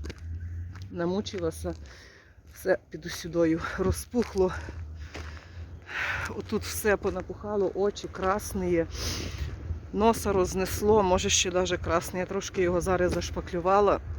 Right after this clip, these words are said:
тональним кремом і пудрою, тому що це капець, завал був. <coughs> Купила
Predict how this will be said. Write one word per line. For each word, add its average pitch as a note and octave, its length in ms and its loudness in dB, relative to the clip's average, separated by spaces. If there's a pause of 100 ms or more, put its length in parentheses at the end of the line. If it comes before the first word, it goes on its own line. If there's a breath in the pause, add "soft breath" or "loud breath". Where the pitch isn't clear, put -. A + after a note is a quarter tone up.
(1300)
тональним F#3 480 2
кремом F#3 500 0 (800 loud breath)
і F3+ 80 -8
пудрою, G3 560 2
тому F#3 240 0
що F3+ 140 -4
це G3 280 0 (560 loud breath)
капець, F#3 360 0
завал F#3+ 500 2
був. E3+ 260 0 (2000 loud breath)
<coughs> A3+ 320 2
Купила G3 420 2